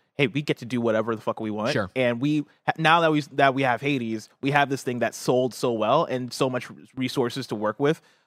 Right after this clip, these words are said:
Speaker 1: um, that, yeah, I'm sure they're probably a hard buy. Like, it's probably difficult to approach them and, and, like, ask them to give the, give them all up. You probably have to lay down the bag <laughs> in order to, in order to get them, which Microsoft, I feel like they would do. They wanna buy Sony out of business. <laughs> So,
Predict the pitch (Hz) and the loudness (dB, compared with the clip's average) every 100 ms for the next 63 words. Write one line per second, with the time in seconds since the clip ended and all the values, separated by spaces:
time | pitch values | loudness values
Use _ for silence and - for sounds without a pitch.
0 | - 135 120 101 98 104 - _ 143 143 | 0 2 4 0 -6 -12 -16 _ 0 4
1 | 139 113 143 170 123 131 117 131 113 107 | 2 2 0 0 2 0 2 2 2 0
2 | 110 104 92 95 110 120 131 151 127 117 | -2 -2 -4 -2 -2 -2 2 2 2 0
3 | 123 - 117 104 110 104 113 107 104 107 | -6 -4 -6 -2 -4 -2 -4 -6 -8 -8
4 | 110 110 110 107 104 - 123 127 131 113 | -8 -8 -6 -8 -8 -2 -2 -2 -8 -6
5 | 120 110 113 117 120 113 107 104 104 117 | -6 -6 -10 -8 -8 -6 -4 -4 -4 -4
6 | 131 120 110 107 - _ _ - 127 117 | -2 -2 -4 -10 -12 _ _ -4 -2 0
7 | 110 107 107 107 117 160 - 214 294 294 | -2 -4 -2 -2 -2 -4 -4 -6 -4 -2
8 | - 131 117 123 113 127 113 110 110 104 | 0 2 2 0 -2 -2 -2 -2 -4 -4
9 | 104 110 - 160 175 202 202 180 - _ | -6 -4 -2 2 2 2 2 0 0 _
10 | - 123 180 160 147 135 151 139 135 127 | -2 0 2 2 2 2 2 0 -4 -4
11 | _ _ - 120 131 131 - 127 117 110 | _ _ -6 -2 0 0 0 -4 -4 -4
12 | 120 117 - - - - - 123 123 110 | -6 -6 -6 -6 -8 -14 -14 -10 -6 -6